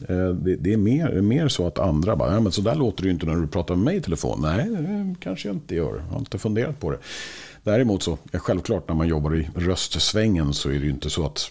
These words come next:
när man läser ett manus och, och, och så, så blir det ju inte riktigt en normal konversation.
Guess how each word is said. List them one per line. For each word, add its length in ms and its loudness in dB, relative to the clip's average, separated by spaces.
när 160 -2
man 260 -2
läser 280 0
ett 80 -8
manus 540 0
och, 220 -8
och, 440 -2
och 80 -2
så, 280 0
så 220 0
blir 380 -2
det 60 -2
ju 80 2
inte 180 -2
riktigt 640 -4
en 80 -2
normal 600 0
konversation. 880 -4